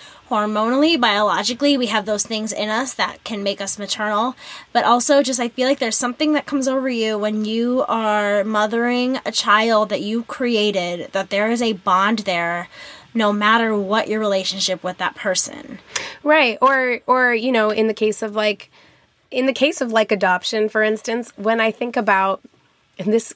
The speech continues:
Speaker 2: guys, I know how this sounds, leave me alone. I know that this sounds so trivial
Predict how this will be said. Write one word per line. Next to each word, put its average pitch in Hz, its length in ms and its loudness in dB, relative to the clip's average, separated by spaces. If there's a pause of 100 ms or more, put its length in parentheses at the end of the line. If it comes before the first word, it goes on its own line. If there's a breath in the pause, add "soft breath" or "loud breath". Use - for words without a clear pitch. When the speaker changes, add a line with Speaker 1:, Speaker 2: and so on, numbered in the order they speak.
(100)
Speaker 2:
guys, 208 480 2
I 220 80 4
know 226 400 4
how 269 160 -2
this 247 180 0
sounds, 233 600 2
leave 226 240 2
me 240 140 2
alone. 214 520 2
I 220 120 0
know 214 160 0
that 208 160 -10
this 214 160 -4
sounds 214 280 -2
so 196 140 0
trivial 202 560 -4